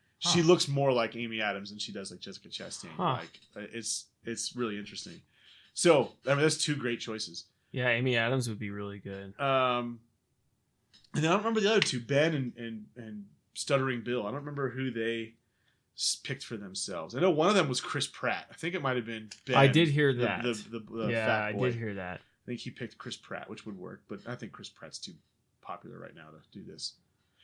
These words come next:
Speaker 1: But I think the neat thing is, I mean, they have the, the choice to, like, this movie had no actors you recognize other than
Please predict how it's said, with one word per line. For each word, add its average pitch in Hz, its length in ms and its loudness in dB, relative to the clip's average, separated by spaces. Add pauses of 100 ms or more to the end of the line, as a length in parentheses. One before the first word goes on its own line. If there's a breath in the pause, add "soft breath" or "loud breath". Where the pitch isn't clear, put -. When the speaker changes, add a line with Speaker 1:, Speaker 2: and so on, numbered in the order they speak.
(200 soft breath)
Speaker 1:
But 185 100 4
I 233 60 8
think - 100 4
the 262 80 0
neat 214 240 4
thing 185 160 6
is, 151 180 0
I 143 40 -6
mean, 156 140 -4
they 180 100 4
have 220 240 0
the, 131 240 0
the 123 100 -4
choice 202 520 2
to, 117 340 -2 (840)
like, 151 200 4
this 214 180 4
movie 135 300 2
had 123 280 2
no 139 160 4
actors 131 340 2
you 120 80 -4
recognize 117 480 -4
other 113 200 -4
than 101 320 -12